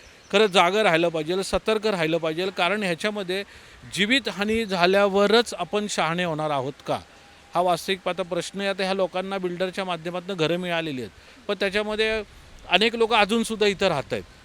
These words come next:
याच्यामध्ये राहण्यामध्ये एक आहे की त्याच्यामध्ये अधिकृत आणि अनधिकृत ह्या गोष्टी आहेत की त्यांना आपण काय म्हणतो रे त्याला, फोटोपाथचा विषय आहे. परत, अ, पात्र अपात्र यादीमध्ये, त्यातली पात्र अपात्र यादीमध्ये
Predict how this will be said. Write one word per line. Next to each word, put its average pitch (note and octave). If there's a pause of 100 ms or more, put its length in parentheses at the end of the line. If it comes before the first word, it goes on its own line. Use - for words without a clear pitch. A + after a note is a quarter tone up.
(200)
याच्यामध्ये A3
राहण्यामध्ये G#3+
एक G#3+
आहे A3
की A3
त्याच्यामध्ये A3 (260)
अधिकृत G3
आणि A3+
अनधिकृत F#3+
ह्या D3+
गोष्टी F#3
आहेत A2+ (360)
की G#3
त्यांना G3
आपण G#3
काय A3
म्हणतो G3
रे G3+
त्याला, G#3 (200)
फोटोपाथचा G3+
विषय E3
आहे. G2+ (480)
परत, F#3 (400)
अ, E3+
पात्र G#3
अपात्र G3+
यादीमध्ये, C#3+
त्यातली F3+
पात्र G3+
अपात्र G3+
यादीमध्ये G#3